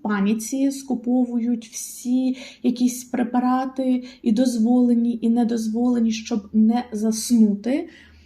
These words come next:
М, і, ну, тобто люди не знають, що відбувається,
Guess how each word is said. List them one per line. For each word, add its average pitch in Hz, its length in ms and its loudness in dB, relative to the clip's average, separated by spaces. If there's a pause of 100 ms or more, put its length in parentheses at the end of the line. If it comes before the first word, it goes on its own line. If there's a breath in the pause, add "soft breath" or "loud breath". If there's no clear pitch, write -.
(200 loud breath)
М, 233 480 2
і, 269 420 2 (1400)
ну, 240 140 0
тобто - 220 -2
люди 294 300 2
не 240 240 2
знають, 247 560 0
що - 320 -6
відбувається, 240 960 -2